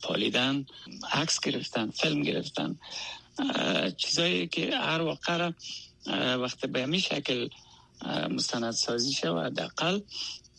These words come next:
این می‌تونه که محکمه را زیاد کمک بکنه در آینده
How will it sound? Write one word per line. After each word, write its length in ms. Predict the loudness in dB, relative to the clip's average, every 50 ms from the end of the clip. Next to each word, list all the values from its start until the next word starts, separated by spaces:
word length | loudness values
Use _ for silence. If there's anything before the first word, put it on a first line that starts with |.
| -2 0
این 160 | 2 2 2 2
می‌تونه 480 | 2 2 2 2 2 2 2 2 2
که 140 | 0 -2 -2
محکمه 420 | -2 -2 -2 0 0 0 2 2
را 80 | 2 2
زیاد 300 | 2 2 2 2 0 0 -2
کمک 320 | -4 -2 0 0 0 0 0
بکنه 380 | -2 -6 -4 -2 0 0 2 2
در 120 | 2 2
آینده 480 | 2 2 2 2 2 4 2 2 2